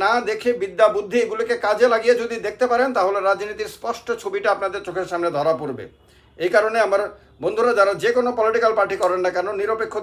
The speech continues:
দৃষ্টিতে এই কথাগুলোকে বিচার করবেন, বুঝবেন, বোঝার চেষ্টা করবেন,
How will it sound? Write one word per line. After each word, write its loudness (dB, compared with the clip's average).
দৃষ্টিতে -4
এই -4
কথাগুলোকে -4
বিচার -2
করবেন, -6
বুঝবেন, -2
বোঝার 0
চেষ্টা -8
করবেন, -2